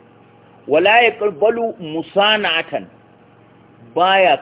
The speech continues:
karɓan musanye. "Wala yudari bil ihsani," ba a canza mishi da ihsani.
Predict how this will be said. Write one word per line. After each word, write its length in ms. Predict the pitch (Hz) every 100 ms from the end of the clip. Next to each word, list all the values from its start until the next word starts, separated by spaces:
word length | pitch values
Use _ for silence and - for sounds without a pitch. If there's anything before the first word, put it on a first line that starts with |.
| -
karɓan 320 | 160 - 160
musanye. 600 | 147 - 139 135 135 131 - - - - - - - -
"Wala 380 | 120 117 147 170
yudari 760 | 151 123 123 151 156 156 156 135
bil 200 | 156 160
ihsani," 480 | 131 - 127 123 101
ba 160 | 151 -
a 60 | 147
canza 280 | 135 135
mishi 200 | 120 120 -
da 60 |
ihsani. 460 | 69 92 107 107 87